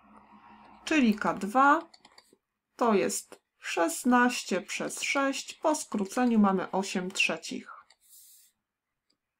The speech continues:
Więc granica lewostronna i prawostronna będą sobie równe, wtedy gdy k będzie wynosiło minus jeden lub osiem trzecich.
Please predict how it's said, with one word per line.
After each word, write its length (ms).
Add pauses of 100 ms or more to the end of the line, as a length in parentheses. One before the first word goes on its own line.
(260)
Więc 180
granica 420
lewostronna 720
i 120
prawostronna 680
będą 300
sobie 320
równe, 560 (240)
wtedy 320
gdy 220
k 180
będzie 280
wynosiło 500
minus 480
jeden 560 (880)
lub 240
osiem 380
trzecich. 640